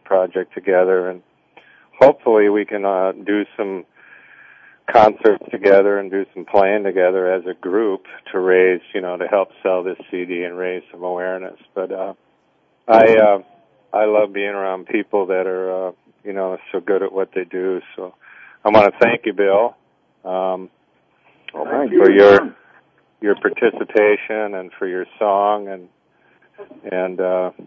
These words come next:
Speaker 1: what is the name of the song that's, uh, that you submitted for the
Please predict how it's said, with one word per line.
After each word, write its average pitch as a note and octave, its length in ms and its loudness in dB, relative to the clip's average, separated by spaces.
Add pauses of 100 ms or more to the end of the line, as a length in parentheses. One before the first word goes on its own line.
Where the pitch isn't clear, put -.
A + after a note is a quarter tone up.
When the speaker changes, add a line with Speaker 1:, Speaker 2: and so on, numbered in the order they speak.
(160)
Speaker 1:
what C3 220 6
is D#3+ 160 -4
the C3+ 80 -6
name C3+ 260 -10
of B2 60 -10
the A2+ 100 -12 (100)
song A#2+ 380 -4
that's, A2 220 -10
uh, G#2 420 -4
that G#2+ 160 -4
you G#2+ 200 -2 (100)
submitted G#2 440 -6
for A#2 80 -6
the G#2+ 120 -10